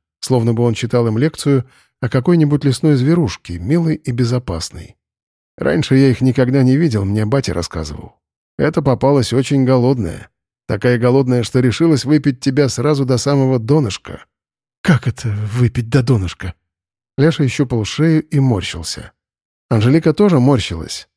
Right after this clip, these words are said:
разглядывала свою руку, ту самую, которой схватила за язык тварь. Разглядывала недолго,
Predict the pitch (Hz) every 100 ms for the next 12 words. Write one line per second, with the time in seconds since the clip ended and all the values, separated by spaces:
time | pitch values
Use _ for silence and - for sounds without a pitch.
0 | _ 120 113 135 147 131 123 - 127 120
1 | 151 170 120 120 - 147 147 127 117 139
2 | 135 117 131 120 160 139 117 117 110 127
3 | - 131 123 - - _ _ _ _ 123
4 | 120 110 151 147 139 135 131 131 175 147
5 | 90 82